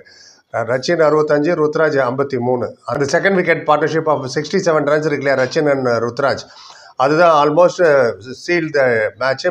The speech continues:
But அதுக்கப்புறம் அது bounce back, especially இந்த விக்னேஷ் புத்தூர் ரொம்ப பிரமாதமா bowling போட்டார் அந்த பையன். அவரும் ஒரு, uh,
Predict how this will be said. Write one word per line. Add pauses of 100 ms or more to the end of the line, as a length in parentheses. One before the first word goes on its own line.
But
அதுக்கப்புறம்
அது (140)
bounce (100)
back,
especially
இந்த
விக்னேஷ்
புத்தூர் (600)
ரொம்ப
பிரமாதமா
bowling
போட்டார்
அந்த
பையன்.
அவரும்
ஒரு,
uh,